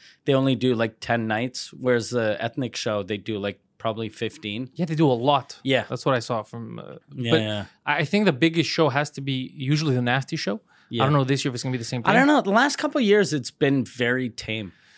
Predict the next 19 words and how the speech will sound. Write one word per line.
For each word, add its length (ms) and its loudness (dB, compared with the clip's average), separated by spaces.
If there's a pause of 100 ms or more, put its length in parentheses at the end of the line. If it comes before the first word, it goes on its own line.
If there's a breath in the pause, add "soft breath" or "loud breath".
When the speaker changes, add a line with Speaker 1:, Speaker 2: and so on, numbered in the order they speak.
(500 soft breath)
Speaker 2:
Yeah, 200 4
they 120 4
call 300 6
it 80 2
the 60 2
nasty 380 2
show. 300 2
I 120 4
Speaker 1:
Yeah. 120 2
Speaker 2:
think, 260 4 (160)
well, 160 8
who's 220 6
on 180 4
this 200 0
year? 280 -4 (100)
Speaker 1:
Uh, 160 4
Bobby 400 4
Lee's 280 4
hosting. 440 0